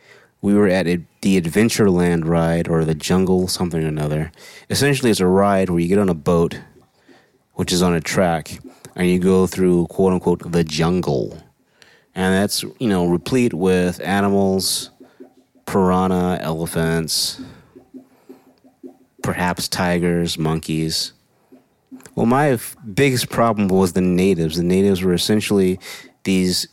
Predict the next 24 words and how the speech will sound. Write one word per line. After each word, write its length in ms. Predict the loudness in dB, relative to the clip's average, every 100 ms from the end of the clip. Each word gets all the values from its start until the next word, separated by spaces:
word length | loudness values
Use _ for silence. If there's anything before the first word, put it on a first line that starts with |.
| _
figurines 720 | -8 -4 -2 0 0 0 -2
of 140 | -2 -2
very 460 | -2 2 4 4
dark 360 | 2 -2 -4 -4
skin, 560 | -6 -6 -6 -8 -12 -20 _ _ _ _ _ _ -20
very 440 | -12 -2 0 0 -2
dark 300 | -4 -6 -6
skin. 480 | -8 -8 -12 -14 -18 _ _ _ _ _ -20 _ -14
And 260 | -6 -2 0
they're 260 | 0 0 0
seemingly, 600 | -2 -2 0 0 0 0
they 140 | 2
were 140 | 2
usually, 520 | 2 2 2 2 2 0
uh, 460 | 0 0 -2 -6 -8
s-, 200 | -10 -10 -6
seemingly 460 | -2 0 2 0
shown 400 | 0 0 0 0
and 320 | 0 -2 -4 -10 -20 -10
engaged 540 | -4 0 2 2 2 -2
in 80 |
acts 400 | -2 -2 -2 -2
of 120 | 0 2
either 460 | 0 0 -2 -2